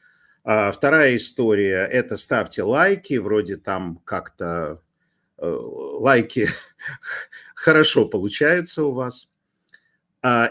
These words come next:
и третья история называется следующим образом. Э, бросайте, пожалуйста, донаты, потому что благодаря,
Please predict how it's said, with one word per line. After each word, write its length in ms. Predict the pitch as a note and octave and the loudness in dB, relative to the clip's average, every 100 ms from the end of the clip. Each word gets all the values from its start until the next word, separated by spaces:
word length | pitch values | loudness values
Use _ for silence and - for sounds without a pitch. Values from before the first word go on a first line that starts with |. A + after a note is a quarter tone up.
| - | 0
и 120 | C3+ | -4
третья 540 | - D#3 G#3 G#3 C#3+ | 0 2 2 2 0
история 420 | A#2+ - A2+ G#2 G2+ | -2 0 2 2 0
называется 520 | G#2 B2 D#3 D3+ C3 | -2 -2 -2 -2 -8
следующим 680 | - B2+ A#2 A2+ - A#2 | -6 -4 -4 -6 -6 -4
образом. 540 | F#2 E2 E2+ - F2 E2 | -4 -6 -10 -10 -10 -8
Э, 340 | G#2+ G2+ F#2+ F2+ | -4 -2 -2 -2
бросайте, 520 | D#2+ B2 F3+ F3+ - | -4 -2 -2 -4 -4
пожалуйста, 520 | A2+ B2 A#2 - G2+ | -4 -2 -4 -6 -8
донаты, 560 | F2+ G2+ F#2+ E2+ - D2+ | -4 -4 -6 -8 -12 -16
потому 320 | E2 G#2 A2+ | -12 -8 -6
что 160 | - F2 | -8 -8
благодаря, 840 | G#2 G2+ A#2 A#2 B2 A#2+ F2 - | -6 -2 0 2 2 2 0 -4